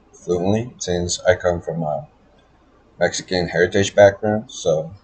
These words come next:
kinda comes with the perks of being Mexican.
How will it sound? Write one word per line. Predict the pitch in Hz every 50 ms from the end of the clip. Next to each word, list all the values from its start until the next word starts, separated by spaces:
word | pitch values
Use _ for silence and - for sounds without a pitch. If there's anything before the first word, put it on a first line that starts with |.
| _ _ _ _ _ - - - _ _
kinda | - 107 95 95
comes | - 101 95 92
with | - 85
the | 87
perks | - - 92 87 85 -
of | 82
being | 85 87
Mexican. | 85 85 87 85 - - _ - 95 95 107 -